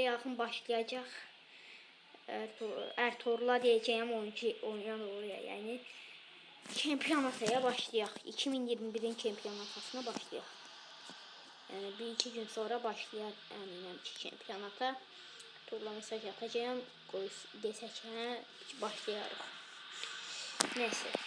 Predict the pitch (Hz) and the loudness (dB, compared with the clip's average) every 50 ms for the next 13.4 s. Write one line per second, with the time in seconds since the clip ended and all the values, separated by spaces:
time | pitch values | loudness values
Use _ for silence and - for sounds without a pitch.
0 | - - - - - - - - - 330 330 330 311 302 330 349 339 349 349 - | -2 -2 -2 -2 -2 0 8 10 10 12 12 10 6 4 4 4 4 4 8 12
1 | - - - 285 277 269 - - 285 262 262 262 277 302 - 233 240 240 262 247 | 12 12 12 12 12 10 10 10 10 10 10 8 4 4 4 4 6 8 8 8
2 | 240 - 254 254 247 240 240 240 247 - - - - - - - - - - - | 8 10 10 10 10 8 8 6 4 2 -2 -6 -6 -6 -4 -2 4 8 8 8
3 | - - - - - - 262 262 - 247 240 240 254 254 262 262 262 262 262 - | 8 6 -4 0 2 4 6 8 10 10 10 12 12 12 12 12 10 8 6 6
4 | 285 254 - - - 233 226 - - - - - - 247 247 254 269 254 285 247 | 4 4 4 4 2 2 2 0 -6 -14 -8 2 6 8 8 8 8 8 8 6
5 | 233 - 240 220 214 214 214 208 214 226 233 233 233 - - - - - - 233 | 6 6 6 6 6 6 6 8 12 12 12 12 12 12 4 -4 -6 2 6 8
6 | 240 226 226 233 233 254 254 - - 226 214 208 - - 233 233 226 226 - 277 | 10 10 12 12 12 12 10 10 6 6 6 8 12 12 12 12 12 12 12 10
7 | 254 247 226 208 208 214 226 226 226 - 240 247 247 240 226 226 - - - - | 10 10 8 4 6 6 6 6 8 10 12 12 12 12 12 10 6 -4 -10 -10
8 | - - - - - - - - 226 233 262 - - - - - 226 208 196 214 | -12 -12 -12 -14 -14 -10 2 8 12 12 12 12 8 0 2 4 6 8 10 10
9 | 233 247 262 262 254 254 240 226 214 180 - - - - - - - - - - | 12 12 12 12 12 12 12 12 10 10 8 4 -2 -8 -6 -6 -6 -6 -8 -20
10 | - - - - - - - - - - - - - 233 233 233 240 247 240 262 | -20 -20 -18 -16 -16 -14 -14 -16 -16 -10 0 6 8 12 12 12 12 12 12 12
11 | 233 233 233 226 233 247 240 - 262 269 302 320 311 294 - - - - - 285 | 12 12 12 12 12 10 8 6 8 10 10 10 10 8 6 2 -2 4 8 8
12 | 277 247 - - 254 247 269 240 240 - - - - 285 254 240 233 - 254 240 | 8 8 8 4 2 4 4 4 6 6 6 6 8 10 8 8 8 8 8 6
13 | 247 - 247 226 226 226 - - | 8 10 10 10 10 8 8 8